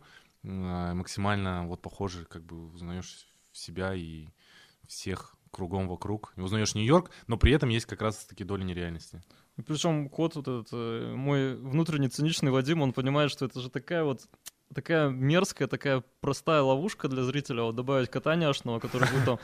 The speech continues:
Speaker 1: <laughs>
Speaker 2: разговаривать и притягивает все, все внимание. С другой стороны, я сидел, ну, думаю, ну, а, ладно, все.
Speaker 1: Да мне там даже
Speaker 2: Классно
Speaker 1: как
Speaker 2: же, классно.
Speaker 1: когда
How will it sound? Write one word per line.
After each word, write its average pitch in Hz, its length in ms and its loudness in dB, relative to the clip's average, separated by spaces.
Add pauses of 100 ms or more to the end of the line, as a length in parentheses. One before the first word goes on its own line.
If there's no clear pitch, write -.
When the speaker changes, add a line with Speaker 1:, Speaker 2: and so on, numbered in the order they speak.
Speaker 1:
<laughs> - 140 -12
Speaker 2:
разговаривать 143 800 6
и 117 320 0 (200)
притягивает 131 520 2
все, 127 240 -2 (100)
все - 140 -4
внимание. 139 420 0
С 120 40 -2
другой 131 220 -2
стороны, 131 280 -2
я 117 80 2
сидел, 139 300 0
ну, 123 120 0
думаю, 120 240 0
ну, 120 220 -2
а, 110 240 2
ладно, 110 340 2
все. 107 280 -4 (100)
Speaker 1:
Да 117 100 8
мне 151 180 8
там 185 180 12
даже 160 100 12
Speaker 2:
Классно 156 200 12
Speaker 1:
как 135 100 4
Speaker 2:
же, 120 100 2
классно. 127 500 2 (300)
Speaker 1:
когда 120 160 2